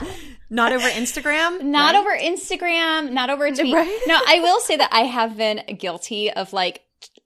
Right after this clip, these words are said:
Speaker 2: hunting high and low to find an email address to send to somebody. I've even, like, you can search within Twitter, somebody's Twitter feed for the word email.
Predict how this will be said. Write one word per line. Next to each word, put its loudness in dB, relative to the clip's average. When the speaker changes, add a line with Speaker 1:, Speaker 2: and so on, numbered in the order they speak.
Speaker 2:
hunting -2
high 0
and 0
low -2
to -2
find -4
an -8
email -6
address -6
to -8
send -6
to -6
somebody. -2
I've 0
even, -6
like, -6
you -8
can -6
search -8
within -4
Twitter, -6
somebody's -8
Twitter -8
feed -10
for -6
the -6
word -6
email. -12